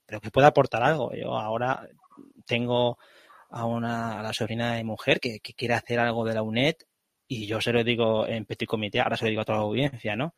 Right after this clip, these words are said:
<laughs> La uned es para boinas verdes, es decir, la uned <laughs> es una cosa, y yo siempre he tenido claro, ¿eh? O sea, la uned es, o si,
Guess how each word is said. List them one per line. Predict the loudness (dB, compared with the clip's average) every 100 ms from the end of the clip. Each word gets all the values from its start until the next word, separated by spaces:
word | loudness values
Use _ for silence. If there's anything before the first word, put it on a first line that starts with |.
| -6
<laughs> | -4 -4 -6
La | -2 -2
uned | 0 2 2 2 _ _ _ _ _ _
es | 0 2
para | 4 6
boinas | 6 6 4 0
verdes, | 4 4 4 -2 -2 -2 -4
es | -10 0
decir, | 4 6 6 2
la | -2
uned | -2 2 2
<laughs> | 0 -2
es | 2 4 4 2
una | 2 4
cosa, | 6 6 4
y | 0
yo | 2 4 4 0 -2
siempre | -4 2 4
he |
tenido | 4 2 0
claro, | 2 4 4 2
¿eh? | -2 -4
O |
sea, | -6 -4
la | -4
uned | -4 -2 -2 -4 _
es, | -2 -2 -6 _ _ _ _ _ _ _ _ -4
o | 2 2 2 -2
si, | 0 0